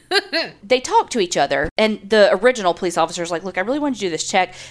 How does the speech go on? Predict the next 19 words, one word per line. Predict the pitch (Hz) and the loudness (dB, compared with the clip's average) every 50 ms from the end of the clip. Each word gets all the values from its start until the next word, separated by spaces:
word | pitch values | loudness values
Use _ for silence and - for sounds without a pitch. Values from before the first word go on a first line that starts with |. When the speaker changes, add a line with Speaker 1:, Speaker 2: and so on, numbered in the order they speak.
| - | -6
Speaker 2:
This | - - 330 330 | -4 -4 -2 -2
is | 294 226 | -4 -2
what | 208 208 185 - | 2 2 2 2
I | - 160 160 | 0 -4 -6
came | - - - 151 - 156 | -8 -8 -8 -6 -6 -6
across. | 143 - - - - - - 240 240 233 226 226 - | -10 -10 -12 -14 -10 0 2 4 4 4 4 2 -2
They | - - 175 165 | -4 -6 -4 -4
say | - - 214 208 208 | -2 0 0 0 2
that | 196 185 - - - - _ - - | 0 -2 -6 -6 -20 -20 _ -4 -4
all | - 160 156 151 | -2 -2 -2 -4
of | 147 151 | -4 0
this. | - 240 226 226 220 214 214 - - - _ - | 2 4 6 6 4 4 2 -4 -10 -10 _ -4
I, | 208 180 - - | -4 -4 -4 -4
you | 196 202 | -4 -2
know, | 190 180 170 165 160 - - - | 0 2 2 2 2 0 -4 -6
I | 180 | -6
really | 170 175 202 214 208 208 196 190 185 185 175 180 _ _ _ _ _ _ - | -4 0 2 2 4 2 2 0 -2 -6 -10 -16 _ _ _ _ _ _ 0
don't | 180 170 160 151 - - - - - | 0 2 2 0 -4 -10 -18 -20 -16
know." | 151 147 143 127 110 - - - | -12 -8 -6 -6 -6 -8 -12 -18